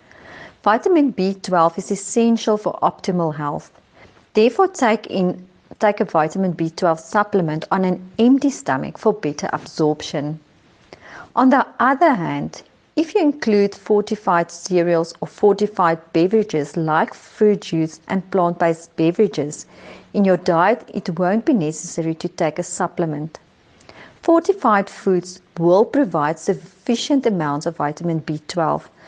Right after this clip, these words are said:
but keep in mind to check the nutritional labels on products to make sure that a product does contain vitamin B twelve. If your diet doesn't provide sufficient amounts of vitamin B twelve,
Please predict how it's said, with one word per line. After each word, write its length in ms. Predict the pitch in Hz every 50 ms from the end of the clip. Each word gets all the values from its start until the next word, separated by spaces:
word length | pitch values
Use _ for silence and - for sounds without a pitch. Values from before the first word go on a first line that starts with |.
| - - - - - -
but 260 | - 277 - - - -
keep 260 | - 302 311 320 370
in 180 | 370 320 226 175
mind 280 | 165 156 151 151 160
to 100 | - 185
check 340 | - - - 226 202 202 -
the 80 | - 196
nutritional 640 | 196 185 175 - - 185 - - 190 185 180 180 170
labels 480 | 165 160 151 151 151 156 156 156 - - _ -
on 140 | - 185 180 185 - -
products 420 | 190 185 170 160 156 - - -
to 100 | - 202
make 240 | 196 180 175 175 -
sure 520 | - - - - 262 220 185 165 151 165 - - - - _ _ -
that 120 | 254 294
a 60 | 330
product 500 | - - - 202 190 180 190 185 190 -
does 380 | - 160 156 156 156 - - _ _ _ -
contain 540 | 226 220 185 - - 170 151 147 151 156 151
vitamin 460 | - 147 147 151 - 156 160 160 156
B 200 | 139 156 151 151 - -
twelve. 360 | - 160 147 143 147 156 151 - _ _ _ _ _ _ _ _ _ - - - - - - _ -
If 180 | 302 320 - -
your 140 | 339 330 330
diet 520 | 330 - 175 151 151 156 160 160 - - _ _ _ _ _ _
doesn't 440 | - 175 165 180 202 - 349 294 -
provide 420 | - 202 160 - 160 151 147 - -
sufficient 500 | 175 165 - - 170 - - 170 156 -
amounts 380 | 160 165 156 151 151 156 -
of 80 | 160 156
vitamin 380 | 147 143 147 - 160 160 160
B 180 | 156 - 160 156
twelve, 420 | 156 - - - 160 - - -